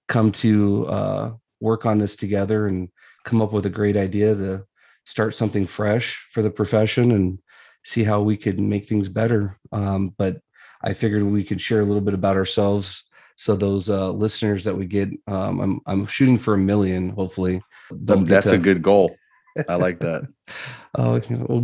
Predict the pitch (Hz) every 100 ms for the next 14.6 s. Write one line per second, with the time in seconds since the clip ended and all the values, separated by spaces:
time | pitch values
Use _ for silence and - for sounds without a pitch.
0 | 120 110 110 107 92 98 98 98 92 92
1 | 95 - _ - 104 95 104 98 95 98
2 | _ - 98 92 139 127 123 - 92 85
3 | 92 90 - _ _ _ - 147 127 131
4 | 101 110 107 101 107 107 107 110 117 110
5 | 104 104 104 101 - - 104 95 95 98
6 | 95 98 _ _ 175 - 117 98 95 98
7 | - 113 123 131 127 143 139 127 117 113
8 | 104 101 95 113 113 110 98 104 104 98
9 | 104 107 101 101 98 _ _ _ _ -
10 | - 110 101 98 98 - - _ - 104
11 | 101 104 104 - 104 95 95 - 92 110
12 | - 104 98 98 101 98 101 95 101 98
13 | 95 95 98 - 92 90 - 101 98 98
14 | - 104 - 110 104 101